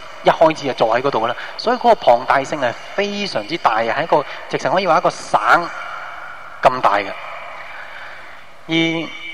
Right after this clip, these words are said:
好啦，我哋試下就呢七點先啦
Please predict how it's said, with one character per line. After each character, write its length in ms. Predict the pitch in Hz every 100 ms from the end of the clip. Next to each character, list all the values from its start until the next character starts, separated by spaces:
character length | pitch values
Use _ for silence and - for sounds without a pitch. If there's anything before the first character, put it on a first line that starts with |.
| - - - - - -
好 100 | - 254
啦， 140 | 226 - - - - -
我 120 | 170
哋 80 | 165
試 180 | - 175
下 100 | 160
就 140 | 160 147
呢 140 | 196
七 140 | - 277 214 -
點 220 | 135 170
先 160 | 196
啦 100 | 190